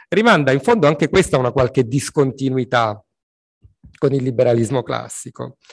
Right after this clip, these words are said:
Il liberalismo classico, per esempio, proponeva il criterio del merito in opposizione a quello del rango contro i nobili. Al contrario di molte teorie contemporanee dove il criterio del merito o addirittu-, o addirittura lo strano neologismo meritocrazia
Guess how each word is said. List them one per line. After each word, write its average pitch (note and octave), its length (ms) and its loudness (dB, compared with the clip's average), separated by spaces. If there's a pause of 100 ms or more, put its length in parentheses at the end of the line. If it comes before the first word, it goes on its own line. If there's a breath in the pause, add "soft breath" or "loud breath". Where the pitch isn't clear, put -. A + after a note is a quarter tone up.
(140 soft breath)
Il C3+ 80 -6
liberalismo C3+ 420 2
classico, G3 480 0
per C#3 80 -2
esempio, D3 320 2
proponeva C#3 460 2
il A#2 80 -2
criterio B2+ 400 0
del A#2 160 0
merito F3+ 760 0 (480)
in C#3+ 160 4
opposizione C#3+ 680 2
a D3 40 4
quello B2+ 180 0
del A2+ 120 0
rango A#2 720 2 (380)
contro A#2 280 -4
i A#2+ 40 0
nobili. A#2 640 2 (1300)
Al C3 140 0
contrario D#3 440 4
di B2 80 -2
molte C#3+ 300 2
teorie C#3 260 2
contemporanee C3+ 680 0
dove A#2+ 160 0
il A#2 80 -4
criterio B2+ 320 0
del B2+ 160 0
merito A#2 640 -4 (440 loud breath)
o C#3 120 2
addirittu-, C3+ 800 -2
o C#3+ 80 0
addirittura B2 640 2
lo A#2 100 0
strano B2 640 0
neologismo A#2 680 0
meritocrazia B2+ 1200 -2